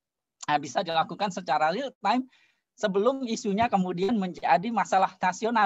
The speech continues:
yang besar. Ya. Nah, nah, ini saya lewatin aja. Eh, tadi ya, eh, saya tutup aja dengan beberapa rekomendasi tadi digital literasi, lalu di sini moderasi, pentingnya moderasi.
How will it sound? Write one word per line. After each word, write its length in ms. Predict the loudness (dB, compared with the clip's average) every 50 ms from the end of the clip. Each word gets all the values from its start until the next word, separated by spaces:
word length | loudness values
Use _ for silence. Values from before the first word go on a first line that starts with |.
| 2 0
yang 160 | -2 -6 -8
besar. 400 | -8 -6 -4 -4 -4 -4 -6 -10 -20 -20 _ _ _ _
Ya. 160 | _ -20 -18 -16 -16 -18 -18 _ _ _ _ _ _ _ -14
Nah, 400 | -12 -12 -10 -10 -12 -14 -16 -20 _ _ _ _ _ _ _ -6
nah, 140 | -4 -4 -2
ini 240 | -4 -4 -6 -8 -4
saya 160 | -2 0 2
lewatin 480 | 2 4 2 2 2 0 -4 -6 -4
aja. 400 | -4 -4 -2 0 0 0 0 0 -4 _ _ _ -18 -8 -4
Eh, 640 | -2 0 2 2 2 2 0 0 -2 -2 -4 -6 -6 -4
tadi 320 | -2 -2 0 0 2 2 2
ya, 80 | 0
eh, 520 | -2 _ _ _ -4 -2 -2 0 -2 -4 -6
saya 320 | -6 -6 -4 -2 0 -2 -2 -2
tutup 240 | -6 -16 -14 -14 -6 -2 -2
aja 240 | -2 -2 -2 -4 -4
dengan 400 | -4 -4 -2 -2 -2 -2 -2 -6 -10 _ _ _ _ _ _ _ -12
beberapa 480 | -8 -4 0 0 0 2 2 0 0 0
rekomendasi 640 | -2 -6 -8 -8 -6 -4 -2 -2 -2 -2 -4 -4 -2
tadi 240 | -2 -2 -2 -2
digital 400 | -6 -8 -12 -10 -6 -4 -2 -2
literasi, 720 | -2 -4 -6 -6 -4 -4 -4 -4 -4 -6 -6 -6 -6 -8 -10 -10 -4 0
lalu 320 | 0 0 0 -2 -6 -4
di 40 | -4 -4
sini 160 | -4 -4 -4
moderasi, 880 | -2 -2 -2 -2 0 0 2 2 2 0 -2 -6 -6 -4 -4 -6 -8 -8
pentingnya 400 | -8 -8 -6 -4 -4 -2 -2 -2
moderasi. 560 | -2 0 2 2 2 0 -2 -10 -12 -12